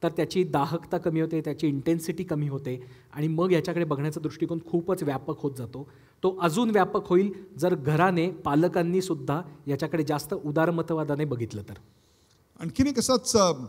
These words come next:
Speaker 2: नाजूक विषय आहे, तो म्हणजे ग्रामीण भागातला मुलगा अथवा मुलगी किंवा शहरी भागातला मुलगा अथवा मुलगी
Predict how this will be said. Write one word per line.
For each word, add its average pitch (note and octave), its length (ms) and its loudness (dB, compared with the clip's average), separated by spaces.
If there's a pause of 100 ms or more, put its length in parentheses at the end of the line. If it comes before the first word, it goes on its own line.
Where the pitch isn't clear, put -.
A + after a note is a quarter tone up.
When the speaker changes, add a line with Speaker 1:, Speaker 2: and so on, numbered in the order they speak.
(100)
Speaker 2:
नाजूक C#3 380 0
विषय D3+ 220 6
आहे, C3+ 100 8
तो C3+ 160 0
म्हणजे C3+ 400 4 (440)
ग्रामीण F3 420 8
भागातला F3+ 460 6
मुलगा D3+ 420 10
अथवा D3 260 8
मुलगी A#2+ 480 4 (880)
किंवा C#3 180 0
शहरी D3 400 6
भागातला C#3+ 440 2
मुलगा B2 320 0
अथवा B2 240 -4
मुलगी A2 420 -6